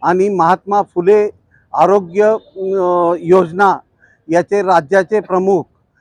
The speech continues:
डॉक्टर ओमप्रकाश शेटे हे उपस्थित राहणार आहेत.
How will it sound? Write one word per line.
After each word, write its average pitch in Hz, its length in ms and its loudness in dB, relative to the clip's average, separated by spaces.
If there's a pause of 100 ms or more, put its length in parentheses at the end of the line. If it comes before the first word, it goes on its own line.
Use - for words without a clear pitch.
(180)
डॉक्टर 165 460 0 (120)
ओमप्रकाश 180 600 -2 (120)
शेटे 175 440 -2 (440)
हे 165 100 2
उपस्थित 190 540 0
राहणार 180 360 0
आहेत. 180 200 0